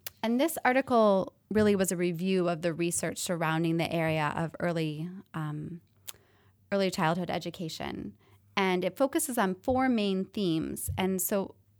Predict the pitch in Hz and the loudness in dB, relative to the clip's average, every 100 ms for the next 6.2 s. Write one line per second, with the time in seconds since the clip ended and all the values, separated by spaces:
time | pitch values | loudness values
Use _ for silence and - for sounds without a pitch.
0 | - 226 240 277 - 285 240 208 202 208 | -4 -4 0 -2 -2 -4 -4 0 0 0
1 | 214 190 185 - 180 175 175 - 170 156 | -4 -4 -4 -4 -2 -2 -2 -4 -2 -2
2 | 156 - 190 175 185 170 175 175 - - | -2 -2 -2 -2 -4 -2 -2 -2 -8 -6
3 | 214 185 - 180 160 165 - 156 - 196 | -6 -6 -8 -8 -6 -6 -4 -6 -4 -6
4 | - 233 285 320 - 320 240 214 190 175 | -6 -2 0 0 0 2 2 0 0 0
5 | 175 - - - - 202 - 233 240 240 | -2 -8 -18 -16 -8 -8 -4 0 0 0
6 | 214 | -2